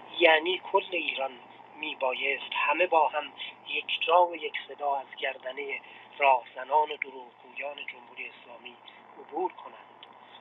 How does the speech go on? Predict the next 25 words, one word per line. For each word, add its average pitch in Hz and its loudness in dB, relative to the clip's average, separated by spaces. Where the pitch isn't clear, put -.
اما 175 4
جناب 175 -4
سید 127 -16
علی، 120 -18
زمان 147 0
کوتاه 143 -6
و 139 -18
وقت 127 -4
تنگ 123 -12
است. - -18
عقلانیت 147 -2
حکم 185 -6
می‌کند 147 -6
به 147 -8
میل 135 -6
خود 127 -14
و 151 2
بدون 165 -2
تنش - -2
قدرت 131 -6
را 123 -2
رها 147 4
و - -10
ایران - -12
را - -20